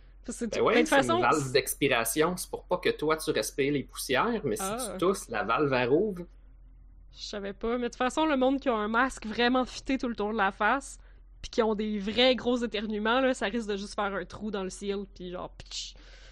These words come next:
Speaker 1: sais, c'est
Speaker 2: Ouais, des bonnes chances.
Speaker 1: Ouais, si t'éternues pour de vrai, là, comme... Faut que ça ait serré en tabarnak ton masque. Ouais. C'est pour ça que les, les...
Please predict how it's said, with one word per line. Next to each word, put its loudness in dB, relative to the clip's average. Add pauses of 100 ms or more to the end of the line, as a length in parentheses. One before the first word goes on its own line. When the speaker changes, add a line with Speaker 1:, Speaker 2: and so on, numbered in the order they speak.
(220)
Speaker 1:
sais, -12
c'est -4
Speaker 2:
Ouais, 4
des 0
bonnes -4
chances. -10
Speaker 1:
Ouais, -12
si -18
t'éternues 2
pour -4
de 0
vrai, -2
là, -2 (160)
comme... -12 (1300)
Faut -4
que -6
ça 4
ait 2
serré 0
en -2
tabarnak -8
ton -18
masque. -16 (180)
Ouais. -16 (1040)
C'est -10
pour -12
ça 0
que 0
les, -2
les... -8